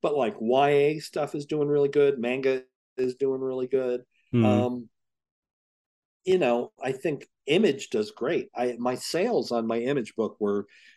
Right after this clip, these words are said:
Speaker 1: the best numbers I've had in years.
Speaker 2: Oh, great.
Speaker 1: So,
Speaker 2: That's
Speaker 1: so
Speaker 2: cool.
Speaker 1: things appear to be doing good, you know, but you know, I mean, everybody struggles, you know.
Speaker 2: Yeah, yeah.
Speaker 1: It's, it's like any creative industry.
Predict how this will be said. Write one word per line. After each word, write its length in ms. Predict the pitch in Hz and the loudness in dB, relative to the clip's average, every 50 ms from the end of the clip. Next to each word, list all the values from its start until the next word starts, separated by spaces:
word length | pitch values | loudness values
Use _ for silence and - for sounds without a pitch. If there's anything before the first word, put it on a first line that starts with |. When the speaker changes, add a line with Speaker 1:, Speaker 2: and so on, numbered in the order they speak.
| _ _ | _ _
Speaker 1:
the 180 | - 151 135 123 | -10 -8 -6 -4
best 300 | 113 135 135 131 - - | 0 0 0 0 -2 -2
numbers 340 | 127 120 117 113 113 107 107 | -2 -2 0 0 -2 -2 -2
I've 140 | 104 101 107 | -4 -4 -2
had 160 | 110 107 95 | -4 -4 -4
in 180 | 95 85 82 82 | -6 -10 -16 -10
years. 500 | 87 101 107 101 - - - - - - - | -6 -4 -2 -2 -4 -6 -12 -20 -18 -6 -2
Speaker 2:
Oh, 240 | 131 143 127 101 80 | 0 2 2 0 0
great. 440 | - 101 104 127 135 92 65 - - _ _ _ _ _ _ _ _ _ _ _ _ _ _ _ _ | -2 -2 0 2 2 0 0 -4 -10 _ _ _ _ _ _ _ _ _ _ _ _ _ _ _ _
Speaker 1:
So, 760 | - - - 131 123 120 120 117 117 113 113 113 113 110 - _ - | -10 -4 -2 0 2 2 2 2 2 2 2 0 -2 -4 -8 _ -8
Speaker 2:
That's 120 | 139 143 | -4 -2
Speaker 1:
so 100 | - 175 | 0 0
Speaker 2:
cool. 140 | - 110 117 | 0 0 2
Speaker 1:
things 280 | 127 320 359 370 339 - | 2 2 2 0 -2 -6
appear 560 | 269 214 - - - - - - 277 285 294 | -10 -12 -12 -14 -16 -16 -12 -8 -6 -6 -6
to 60 | - - _ _ | -6 -8 _ _
be 120 | 233 208 | -6 -4
doing 420 | - - 160 160 156 151 147 131 123 | -2 0 0 2 2 0 -2 -4 -2
good, 460 | - 139 123 123 120 117 113 107 - - _ _ _ _ _ _ _ _ _ _ _ _ - | 2 2 4 4 4 4 2 0 0 -4 _ _ _ _ _ _ _ _ _ _ _ _ -6
you 120 | 151 139 | -4 -4
know, 200 | 120 120 117 117 | -2 -2 -4 -2
but 240 | - - 190 190 - | 0 -2 -2 0 -2
you 60 | 247 | -2
know, 200 | 226 208 156 127 - | -2 -2 -2 -2 -2
I 40 | 131 | -4
mean, 120 | 139 143 147 | -4 -2 -2
everybody 420 | 151 160 160 151 143 139 131 117 | -2 -2 0 0 0 0 0 0
struggles, 720 | 110 - - - 104 90 95 92 98 95 90 87 - - - _ _ | -2 -4 -6 -6 -6 -6 -6 -6 -6 -6 -8 -10 -12 -16 -20 _ _
you 160 | - 123 101 | -8 -8 -6
know. 80 | 92 92 | -4 -2
Speaker 2:
Yeah, 280 | 110 104 95 92 92 92 | 0 0 0 0 -2 -2
yeah. 300 | 98 92 90 90 90 85 - - | -2 -2 -4 -4 -6 -8 -10 -14
Speaker 1:
It's, 180 | - - - - - _ _ _ _ _ _ - - - _ _ - | -18 -20 -20 -20 -20 _ _ _ _ _ _ -20 -20 -20 _ _ -14
it's 220 | 160 151 117 - 156 | -14 -14 -4 0 0
like 180 | 143 - - 143 | 0 2 0 0
any 200 | 127 123 117 104 | -2 -2 -2 -4
creative 480 | - - 110 101 101 101 90 87 85 | -4 -4 -2 0 2 2 0 -2 -4
industry. 560 | 92 87 80 76 - - - - - - - | -8 -10 -10 -12 -16 -18 -18 -18 -20 -20 -18